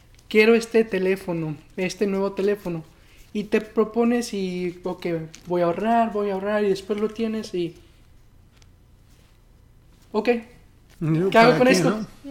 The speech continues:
Speaker 1: Y, y
Speaker 2: Sí.
Speaker 1: puede haber muchas cosas que puedes hacer, grabar videos, este, haz, este, comprar bolsa de valores, cosas así, pero hay veces que las personas lo compran y,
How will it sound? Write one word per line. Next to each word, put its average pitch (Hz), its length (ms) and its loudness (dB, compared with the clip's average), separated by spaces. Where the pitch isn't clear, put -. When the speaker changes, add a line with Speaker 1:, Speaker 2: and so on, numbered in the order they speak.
Speaker 1:
Y, 240 100 4
y 254 180 0
Speaker 2:
Sí. 147 100 0
Speaker 1:
puede 294 140 6
haber 302 180 6
muchas 285 300 4
cosas 240 240 -2
que 202 100 0
puedes 208 240 2
hacer, 226 480 2
grabar 196 500 2
videos, 208 640 2
este, 170 800 0
haz, 190 560 -2
este, 180 300 -4
comprar 196 500 0
bolsa 208 260 0
de 190 60 2
valores, 220 560 2
cosas 202 240 -2
así, 240 480 -6
pero 196 720 4
hay 214 160 2
veces 226 240 4
que - 80 -4
las 196 120 -4
personas 214 340 -6
lo 190 120 -4
compran 220 400 -2
y, 180 120 -4